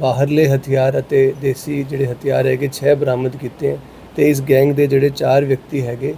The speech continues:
ਉਹਨਾਂ ਨੂੰ ਫੜਿਆ ਗਿਆ। ਸੋ ਇਸ ਦੇ ਵਿੱਚ <clears throat> ਜਿਹੜੇ ਚਾਰ ਵਿਅਕਤੀ ਫੜੇ ਗਏ ਹੈ, ਉਹਨਾਂ ਦੇ ਨਾਮ ਹੈਗੇ ਜੋਬਨਪ੍ਰੀਤ ਸਿੰਘ, ਅ, ਜਿਹੜਾ ਕਿ ਚੀਮਾ ਕਲਾਂ ਆਪਣੇ ਸਦਰ ਪੱਟੀ ਦਾ ਰਹਿਣ ਵਾਲਾ ਹੈਗਾ। ਇਸ ਵਿਅਕਤੀ ਤੋਂ ਪਹਿਲਾਂ ਇਹਨਾਂ ਨੇ ਨਾਜਾਇਜ਼ ਵੈਪਨ ਜਿਹੜਾ ਬਰਾਮਦ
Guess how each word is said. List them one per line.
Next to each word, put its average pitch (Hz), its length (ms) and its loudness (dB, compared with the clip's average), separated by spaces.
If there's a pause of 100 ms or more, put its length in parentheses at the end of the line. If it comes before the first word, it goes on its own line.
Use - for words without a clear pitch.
(360)
ਉਹਨਾਂ 139 180 4
ਨੂੰ 139 100 2
ਫੜਿਆ 123 300 -6
ਗਿਆ। 117 200 -12 (640)
ਸੋ 156 440 0
ਇਸ 139 140 2
ਦੇ 160 160 6
ਵਿੱਚ 160 360 2 (140)
<clears throat> 208 140 4
ਜਿਹੜੇ 170 200 6
ਚਾਰ 156 320 4
ਵਿਅਕਤੀ 151 280 -4
ਫੜੇ 147 300 0
ਗਏ 165 200 4
ਹੈ, 156 80 -4 (520)
ਉਹਨਾਂ 160 140 4
ਦੇ 160 100 6
ਨਾਮ 151 300 6
ਹੈਗੇ 143 240 2
ਜੋਬਨਪ੍ਰੀਤ 151 720 0
ਸਿੰਘ, 165 280 -2 (800)
ਅ, - 20 4
ਜਿਹੜਾ 139 280 2
ਕਿ - 360 -2 (200)
ਚੀਮਾ - 320 2
ਕਲਾਂ 147 600 2
ਆਪਣੇ 139 360 0
ਸਦਰ 143 280 -2
ਪੱਟੀ 143 300 -4
ਦਾ 147 120 4
ਰਹਿਣ 139 200 2
ਵਾਲਾ 139 180 0
ਹੈਗਾ। 120 320 -6 (460)
ਇਸ 165 180 2
ਵਿਅਕਤੀ 165 360 0
ਤੋਂ 165 220 4
ਪਹਿਲਾਂ 151 340 2
ਇਹਨਾਂ 147 160 4
ਨੇ 147 80 4
ਨਾਜਾਇਜ਼ 135 460 2
ਵੈਪਨ 131 360 -4
ਜਿਹੜਾ 131 240 0
ਬਰਾਮਦ 131 380 -4